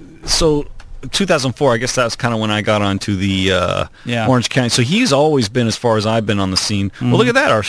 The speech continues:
Speaker 1: our fact checker
Speaker 2: For that.
Speaker 1: was correct there.
Speaker 2: Correct.
Speaker 1: You were, you were incorrect, and so was I.
Speaker 2: Mm-hmm.
Speaker 1: I had no clue. If you're just joining us, this is the O C Show right here on K U C I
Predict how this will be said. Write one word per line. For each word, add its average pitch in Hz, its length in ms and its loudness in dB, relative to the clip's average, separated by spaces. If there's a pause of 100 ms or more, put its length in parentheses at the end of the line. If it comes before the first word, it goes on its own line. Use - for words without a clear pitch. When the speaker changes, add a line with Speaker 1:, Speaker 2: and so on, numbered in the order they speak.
(140)
Speaker 1:
our 113 140 2
fact - 480 0
checker 196 300 0
Speaker 2:
For 190 60 -2
that. 180 80 0
Speaker 1:
was 185 120 0
correct 190 460 -6
there. 147 240 2
Speaker 2:
Correct. 87 180 -10 (140)
Speaker 1:
You 135 120 0
were, 175 200 4
you 131 180 2
were 160 120 2
incorrect, 156 460 -4
and 120 100 -4
so 143 180 -2
was 139 160 -4
I. 156 220 -8 (140)
Speaker 2:
Mm-hmm. 135 340 2
Speaker 1:
I 139 80 4
had 143 180 2
no 139 140 -2
clue. 143 300 -6 (320)
If 151 100 2
you're 190 80 0
just 233 180 2
joining 196 240 2
us, 143 120 0
this 185 180 2
is 190 140 2
the 131 140 2
O 139 60 4
C 147 160 0
Show 156 160 2
right 147 200 4
here 160 120 0
on 139 120 4
K - 180 0
U 143 160 0
C 117 220 0
I 110 140 4